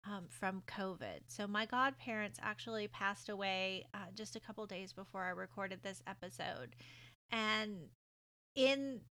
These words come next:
the last two days, actually, just a couple days ago, I had a complete and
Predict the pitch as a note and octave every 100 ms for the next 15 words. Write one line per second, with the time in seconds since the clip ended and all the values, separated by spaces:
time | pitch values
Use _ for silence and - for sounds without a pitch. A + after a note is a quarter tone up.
0 | - A#3+ A3+ G#3 F#3+ G3 A3 - - -
1 | - C4 A3+ F#3+ F#3 F#3+ F#3 - G#3 G3+
2 | G3 F3 - G#3 G3+ A3 G#3+ G#3 G#3 G3
3 | G3+ F#3+ F3+ - - - - - A#3+ C#4
4 | C#4+ A3+ A3 - - - A3+ G#3+ A3+ A3
5 | - - G#3+ A3+ G#3 G#3 G3